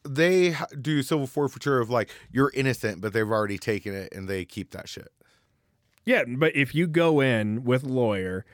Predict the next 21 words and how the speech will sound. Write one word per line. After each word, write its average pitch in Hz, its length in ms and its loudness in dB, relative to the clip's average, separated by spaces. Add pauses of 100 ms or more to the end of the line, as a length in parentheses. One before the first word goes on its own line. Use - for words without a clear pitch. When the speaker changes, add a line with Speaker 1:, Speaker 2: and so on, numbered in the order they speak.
(340)
Speaker 2:
th-, 135 160 -8
and 135 140 4
you 127 80 4
Speaker 1:
You, 160 60 4
Speaker 2:
can 127 120 2
Speaker 1:
so 160 120 0
you 151 120 4
have 156 160 2
to 147 80 -8
pay 156 140 -2
for 156 200 0
a 160 40 4
lawyer 160 300 4
and 90 100 -10
stuff - 260 -12
now. 92 220 -14 (240)
Speaker 2:
and 131 160 0
then 123 340 0
you 117 180 -4
fucking 127 360 -2
get 120 180 -4